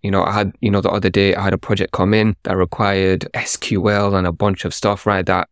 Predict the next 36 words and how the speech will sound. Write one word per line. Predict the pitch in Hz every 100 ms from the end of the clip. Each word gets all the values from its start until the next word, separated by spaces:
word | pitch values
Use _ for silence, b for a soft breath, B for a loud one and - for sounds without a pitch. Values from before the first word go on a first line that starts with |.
| -
it |
wasn't | 98 107 104 98 95
really | 98 95
for | - 101 98
me. | 82 - -
But | 95
what | 87
I | 107
am | 135 196
really | 139 104
good | 101 95
at | 98
is | 101 92 - -
websites | 104 104 - 101 -
that | 80
are | 87 - -
highly | - 107 104
interactive | 98 104 107 147 - 92 - - -
or | 95
websites | 101 - 101 101
that | 101
need | 104 98
migration | 98 90 101 127 - 98
from | - 95 92
WordPress | 110 120 - -
to | -
Webflow, | 113 131 113 - -
projects | 113 104 -
that | 101
require | 101 107 98
a |
lot | 98 98
of | -
S | 107 101
E | 104
O. | 92